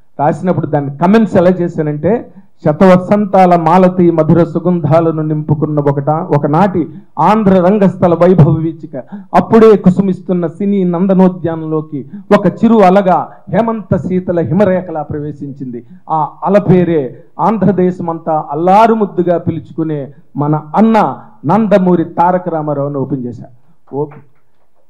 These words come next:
ఈ పేపర్ వచ్చిన తర్వాత అప్పుడు ఆయన గోడేటి రామచంద్రరావు ఉండేవారు రామారావు దగ్గర సిగరెట్ కాల్చుకుంటూ ఇలాగ.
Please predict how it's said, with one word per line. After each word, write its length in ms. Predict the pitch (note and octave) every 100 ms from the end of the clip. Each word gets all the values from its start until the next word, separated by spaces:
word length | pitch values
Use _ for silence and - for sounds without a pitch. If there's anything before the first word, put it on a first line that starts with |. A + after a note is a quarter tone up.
| - - - - -
ఈ 180 | D3+ E3+
పేపర్ 480 | D#3+ D#3 F#3 B3+ C#4+
వచ్చిన 300 | A3 - A3
తర్వాత 600 | F3 D#3+ C#3+ C#3 A3 A4 - - - - - -
అప్పుడు 440 | D#3+ D#3 G#3 F#3+ E3 E3
ఆయన 180 | D#3 D#3+
గోడేటి 560 | D#3+ E3 D#3 G3 A3+ G#3+
రామచంద్రరావు 600 | F#3 F#3+ G3+ F#3 F#3 D#3+
ఉండేవారు 320 | E3 E3 D3
రామారావు 340 | D3 D#3 D3+
దగ్గర 140 | C#3 C3
సిగరెట్ 380 | C#3 E3 E3
కాల్చుకుంటూ 420 | E3 D3+ D3 C#3+ C3
ఇలాగ. 140 | A#2+